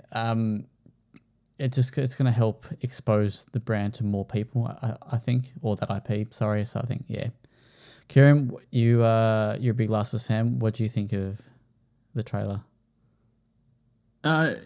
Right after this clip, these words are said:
Speaker 2: yeah, it, I don't, I don't wa-, I probably won't watch it. Like, it's not my genre of T V show to, to start with.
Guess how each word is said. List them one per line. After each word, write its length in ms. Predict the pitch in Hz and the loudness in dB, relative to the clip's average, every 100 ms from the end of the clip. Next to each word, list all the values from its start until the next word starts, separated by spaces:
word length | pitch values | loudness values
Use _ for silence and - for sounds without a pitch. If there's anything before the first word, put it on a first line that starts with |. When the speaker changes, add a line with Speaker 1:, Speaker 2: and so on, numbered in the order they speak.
| - - | -14 -6
Speaker 2:
yeah, 300 | 196 185 170 - | -2 -2 -4 -6
it, 180 | 180 170 - - - - - - - | -6 -6 -8 -20 -20 -20 -20 -20 -4
I 80 | 156 | 2
don't, 200 | 151 107 - | 2 0 0
I 60 | 127 | 2
don't 180 | 110 | 2
wa-, 140 | 92 87 | 2 0
I 60 | 110 | 2
probably 240 | 139 110 | 2 4
won't 180 | 90 82 | 2 2
watch 220 | 85 - | -2 -4
it. 100 | 95 | -4
Like, 160 | 101 104 | 0 0
it's 140 | 110 | 2
not 120 | 117 | 2
my 120 | 104 101 | 2 2
genre 300 | 101 95 85 | 2 2 0
of 80 | |
T 140 | 85 87 | 0 0
V 140 | 85 | 0
show 340 | 85 90 85 87 | 0 0 0 -2
to, 360 | - - 87 | -6 -6 -4
to 180 | 85 - | -4 -8
start 280 | - 82 - | -6 -6 -4
with. 320 | 78 85 - | -6 -8 -10